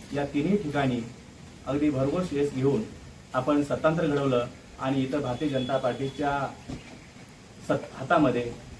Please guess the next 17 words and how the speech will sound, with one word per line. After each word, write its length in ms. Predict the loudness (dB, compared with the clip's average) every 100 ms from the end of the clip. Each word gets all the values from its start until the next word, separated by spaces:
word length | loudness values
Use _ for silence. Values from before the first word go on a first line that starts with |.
| 4
ही 260 | 6 6 4
स्थानिक 540 | -4 -10 -2 0 2
स्वराज्य 340 | 2 0 2
संस्थेची 340 | 0 2 0 -2
सत्ता 300 | -2 0 2
देण्यामध्ये 420 | 2 2 2 0
सुद्धा 280 | 0 0 0 -2 -10 -8 -2
मिरज 220 | 0 2
मतदारसंघातला 680 | 0 0 -2 0 0 0
एक 160 | -2 0
मी 100 | -2
कार्यकर्ता, 680 | 0 0 -2 -2 0 0 -2 -2
एक 160 | 0 -2 -6 -2
कोअर 140 | 0
कमिटीचा 500 | 2 0 -2 -4 0
सदस्य 240 | 2 2 2
म्हणून 240 | 2